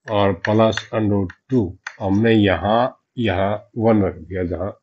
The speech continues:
एक्स था, और इसकी value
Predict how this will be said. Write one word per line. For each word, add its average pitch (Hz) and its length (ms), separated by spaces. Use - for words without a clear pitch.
एक्स - 220
था, - 180
और 131 140
इसकी 139 260
value 131 360